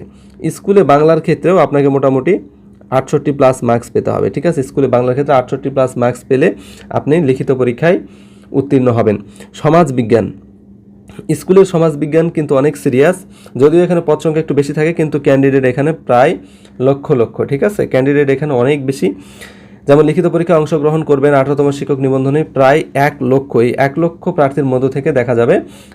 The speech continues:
যে সর্বোচ্চ দুই হাজার প্রার্থীকে নেওয়া হবে, সর্বোচ্চ। সেটি এক হাজার হতে পারে, বারোশো হতে পারে। তো সমাজবিজ্ঞানে যারা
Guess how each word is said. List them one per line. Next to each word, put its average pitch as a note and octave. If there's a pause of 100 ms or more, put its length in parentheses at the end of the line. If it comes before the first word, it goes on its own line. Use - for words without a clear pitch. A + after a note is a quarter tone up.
যে A#2
সর্বোচ্চ C#3
দুই C3
হাজার C3+
প্রার্থীকে B2+
নেওয়া A2+
হবে, A2 (180)
সর্বোচ্চ। D3 (480)
সেটি C#3 (220)
এক B2+
হাজার C3+
হতে B2+
পারে, A#2+
বারোশো A#2+
হতে A#2
পারে। A2+ (520)
তো -
সমাজবিজ্ঞানে D#3 (100)
যারা C#3+